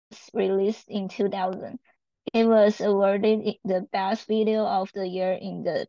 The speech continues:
B E T Award and M T V Europe Music Awards in two thousand one. As a result, it was nom-, nominated for the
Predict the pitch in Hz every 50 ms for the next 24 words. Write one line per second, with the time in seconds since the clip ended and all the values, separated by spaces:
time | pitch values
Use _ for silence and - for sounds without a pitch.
0 | _ - 202 208 190 208 208 208 208 - - 208 - - - 196 190 185 190 185
1 | 175 - - 190 185 202 - - _ _ _ _ _ _ _ _ 233 202 196 196
2 | 196 196 190 180 - _ _ _ _ _ - 208 190 202 214 - - 214 220 214
3 | 208 208 220 220 220 214 214 214 208 208 208 196 196 196 196 196 190 196 196 196
4 | 202 202 196 - 180 175 180 185 175 180 180 185 - - - 202 185 175 175 -
5 | - - 185 180 190 180 170 185 185 185 185 185 190 190 160 - - - _ _
6 | _ _ _ _ _ _ _ - 214 208 214 - 214 208 196 196 196 190 190 196
7 | 196 202 185 180 202 208 226 - - 226 226 220 220 208 202 208 - - - -
8 | 226 196 190 190 190 180 - - _ _ _ _ _ _ _ - 202 202 196 202
9 | 202 202 196 196 185 190 196 196 196 208 220 - 247 233 220 226 233 - - 202
10 | 190 190 180 185 185 180